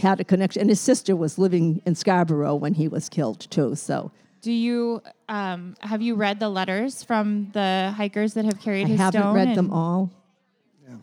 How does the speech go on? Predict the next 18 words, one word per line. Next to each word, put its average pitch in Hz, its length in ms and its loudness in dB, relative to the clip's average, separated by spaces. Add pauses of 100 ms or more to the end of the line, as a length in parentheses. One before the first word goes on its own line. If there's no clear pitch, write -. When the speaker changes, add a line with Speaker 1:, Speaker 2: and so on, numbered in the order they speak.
(600)
Speaker 2:
is - 80 -12
it 185 60 -8
Speaker 1:
Sometimes 196 460 2
you 185 80 4
just, 175 360 0
Speaker 2:
difficult? 165 360 -8 (240)
Speaker 1:
yeah, 165 260 -4 (360)
it's - 360 -8
just, - 680 -4 (360)
you, 170 140 0
Speaker 2:
Yeah. 165 180 -4
Speaker 1:
you 190 120 0
can't, 160 480 -4
but - 180 -2
Speaker 2:
Yeah, 170 160 -16 (240)
no, 160 120 -14
I 165 160 -10
understand. 180 360 -6